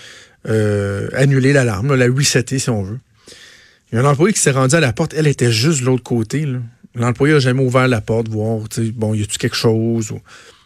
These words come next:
on n'a pas vérifié. Et ce qui est le plus,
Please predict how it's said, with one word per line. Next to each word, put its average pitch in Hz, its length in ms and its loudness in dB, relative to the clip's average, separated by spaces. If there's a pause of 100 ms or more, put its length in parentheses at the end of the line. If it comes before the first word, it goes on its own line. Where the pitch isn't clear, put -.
(200)
on - 40 -12
n'a - 20 -10
pas 131 120 2
vérifié. 110 840 0 (1300)
Et 135 80 0
ce - 100 2
qui 175 100 2
est 160 40 4
le 156 80 4
plus, 196 640 0